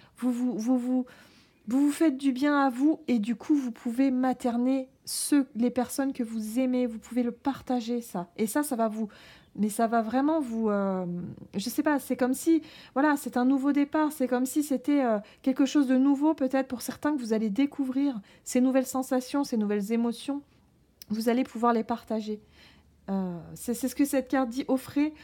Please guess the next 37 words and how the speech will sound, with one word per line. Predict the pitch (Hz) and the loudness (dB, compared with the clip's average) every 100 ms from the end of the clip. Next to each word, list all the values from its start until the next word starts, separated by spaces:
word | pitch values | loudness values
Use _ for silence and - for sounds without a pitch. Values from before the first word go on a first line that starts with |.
| - - | -20 -2
au | 247 | 2
monde | 247 247 302 240 | 2 2 0 -2
tous | 202 277 | -2 -2
les | 269 | 0
cadeaux | 254 254 | 0 0
exceptionnels | 247 240 - 233 269 | -2 -8 -6 -2 -2
que | 285 | -2
vous | 220 | -8
lui | 214 | -4
réservez, | 220 220 226 233 294 247 | -4 -2 -4 0 0 0
et | |
c'est | 220 233 | -6 -12
tout | - | -6
à | 254 | -4
fait | 247 | -2
ça, | 254 285 | -2 -2
c'est | 277 226 | -2 -2
votre | 208 202 | -2 -2
douceur, | 202 247 - 277 262 | -4 -4 0 0 0
c'est | - | -6
vos | 202 | -4
émotions, | 208 233 240 - 262 | -2 -2 -2 -4 -4
votre | 226 | -4
sensibilité, | 208 233 - 233 240 254 - 277 262 - - - - | -6 -10 -10 -10 -6 -6 -4 -4 -4 -8 -20 -20 -4
le | 240 | -2
fait | 240 254 | 0 -2
de | |
vouloir | 226 226 240 240 | -2 0 0 0
chouchouter, | - - 311 294 294 294 277 269 247 | -10 0 0 0 -4 0 0 2 2
euh, | 202 | 2
les, | 202 202 196 - - - | 0 0 -2 -6 -20 -6
les | 214 | -2
personnes | 226 226 269 | -2 -2 -4
que | 277 | -2
vous | 233 233 254 | -4 -2 -2
aimez, | 254 254 254 254 240 | 0 0 0 0 -2
euh, | 208 | -2